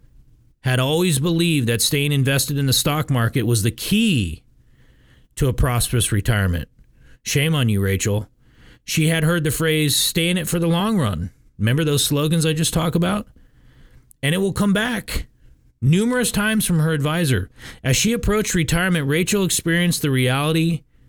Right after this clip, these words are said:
of market volatility firsthand. A significant market drop just before her planned retirement date,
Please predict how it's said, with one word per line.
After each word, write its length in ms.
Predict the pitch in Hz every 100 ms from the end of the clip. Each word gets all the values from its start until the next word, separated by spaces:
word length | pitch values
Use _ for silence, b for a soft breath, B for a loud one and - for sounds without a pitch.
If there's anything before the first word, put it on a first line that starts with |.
| b b b b
of 160 | 104 85
market 460 | 98 113 123 135 113
volatility 640 | 117 113 113 110 104 107
firsthand. 760 | - 110 - 127 139 160 107 - - - _ B B B B B B B -
A 120 | 135
significant 680 | - 151 135 165 175 170 165
market 440 | 156 165 175 151
drop 400 | 131 165 156 143
just 500 | 107 160 208 - -
before 640 | 226 220 - 214 214 208
her 180 | 170 175
planned 460 | 165 170 170 175 165
retirement 640 | 151 131 156 170 156 120
date, 420 | 120 113 123 -